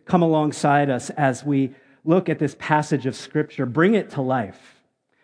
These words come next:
Bring it to life so that it captivates our minds, our hearts. And we pray that you would apply it to us in the way that it needs to be applied this morning. And we trust, Holy Spirit,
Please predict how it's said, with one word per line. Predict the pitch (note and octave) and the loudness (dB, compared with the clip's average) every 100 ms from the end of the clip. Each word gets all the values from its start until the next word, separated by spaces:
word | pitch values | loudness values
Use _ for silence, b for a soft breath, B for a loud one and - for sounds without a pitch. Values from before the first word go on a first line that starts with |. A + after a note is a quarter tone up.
| _ | _
Bring | D3+ G3+ | 4 4
it | A#3 - | 4 0
to | D#3 | 0
life | D3+ D3+ A#2 | 2 2 0
so | - D3 C3+ | -2 0 2
that | C3+ C3+ | 2 0
it | C3+ C3+ - | -2 -6 -4
captivates | E3+ F3 F3 D3 D3 C#3+ - | 0 2 0 0 0 0 -2
our | D3 D3 | 2 2
minds, | C#3+ C#3 C3+ A#2 - | 2 0 -2 -4 -2
our | C3+ | -4
hearts. | B2 - C#3+ A#2+ - - - - b b b b b b b | -2 -2 -2 -2 -6 -20 -20 -20 b b b b b b b
And | D#3 | 2
we | D#3 | 2
pray | D#3 A3+ C4 F3 D#3 | 4 4 6 6 2
that | C3 D#3 D#3 | 0 -2 2
you | E3+ | 4
would | E3 D#3+ E3 | 4 2 -2
apply | - F3+ F3 | -2 2 2
it | D3 - | 2 -2
to | A#2+ G#2+ | -6 -4
us | A2+ - - | -6 -10 -6
in | D3+ | -2
the | C#3 | 2
way | D3 D3+ | 4 4
that | D3 C#3 | 4 0
it | D3+ | 0
needs | D3 D3 | 0 0
to | - | -4
be | B2+ C3+ C3 | -2 -2 -2
applied | B2+ - B2+ B2 A#2 - | -8 -4 0 2 0 -6
this | B2 - - | -10 -8 -4
morning. | D3 B2+ A2 | -2 0 0
And | C3+ | 0
we | D3+ | -2
trust, | - A3 G3+ - | 4 4 4 2
Holy | F#3+ E3 | 0 0
Spirit, | D3 - D3 C#3 C#3 | -2 -2 0 0 -2